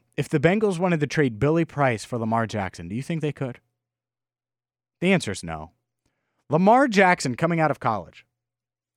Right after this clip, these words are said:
came out in a quarterback class where three to four of the guys, maybe all four guys that went ahead of him. Baker, obviously, but Sam Darnold, Josh Rosen, Josh Allen,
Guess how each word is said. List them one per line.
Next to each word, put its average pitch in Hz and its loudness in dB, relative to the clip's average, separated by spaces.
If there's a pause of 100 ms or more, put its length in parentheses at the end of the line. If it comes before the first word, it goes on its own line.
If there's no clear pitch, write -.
(1200)
came 214 2
out 160 2 (100)
in 170 -2
a 160 2
quarterback 175 2
class 139 0
where 139 0 (300)
three 208 0
to 240 4
four 190 0
of 185 2
the 165 0
guys, 147 2
maybe 220 2
all 165 4
four 156 -2
guys 127 0
that 113 -4
went 110 -4
ahead 98 -4
of 90 -10
him. 76 -16 (1400)
Baker, 180 6
obviously, 127 0 (520)
but 127 2 (280)
Sam 170 2
Darnold, 135 2 (600)
Josh 147 2
Rosen, 120 0
Josh 131 2
Allen, 98 -6